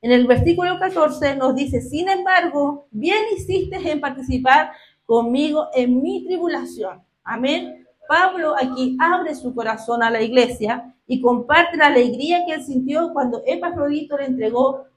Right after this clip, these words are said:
la ofrenda que ellos les enviaron. Amén. Tenía gran necesidad en ese momento y ellos habían cubierto con la ayuda que enviaron. Amén.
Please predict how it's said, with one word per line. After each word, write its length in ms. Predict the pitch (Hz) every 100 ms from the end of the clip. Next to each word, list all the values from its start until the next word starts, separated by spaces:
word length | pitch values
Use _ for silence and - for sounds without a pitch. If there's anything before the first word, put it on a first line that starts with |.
| -
la 140 | 226
ofrenda 600 | 226 240 254 262 254 254
que 140 | 240
ellos 200 | 220 220
les 240 | 214 208 -
enviaron. 560 | 202 202 240 233 175 165 -
Amén. 500 | 196 202 247 285 - _ _ _ -
Tenía 520 | 240 262 320 214 202
gran 240 | 240 311
necesidad 640 | 349 349 339 320 311 302 349 -
en 160 | - 254
ese 240 | 254 -
momento 500 | 262 185 247 254 254
y 220 | 254 233 262
ellos 400 | 277 294 - _
habían 520 | 220 214 247 247 254
cubierto 680 | 240 220 262 262 262 - -
con 140 | 233 220
la 80 | 202
ayuda 520 | 190 226 233 247 -
que 180 | 208 202
enviaron. 680 | 208 208 196 196 185 180 - - -
Amén. 520 | 196 240 311 - -